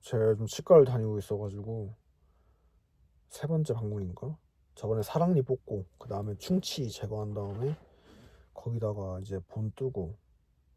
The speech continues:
오늘, 오늘은 이제 씌우는 거 할 것 같은데,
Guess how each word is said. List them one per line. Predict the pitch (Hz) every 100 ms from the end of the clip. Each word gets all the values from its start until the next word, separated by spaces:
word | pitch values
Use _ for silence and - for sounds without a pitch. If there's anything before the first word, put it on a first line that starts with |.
| _ _ _ -
오늘, | 110 110
오늘은 | 113 127 127 113 107
이제 | 92 95 95 90 78
씌우는 | - - 170 175 151
거 | 113 110 104
할 | 120
것 | -
같은데, | 113 - 110 113 113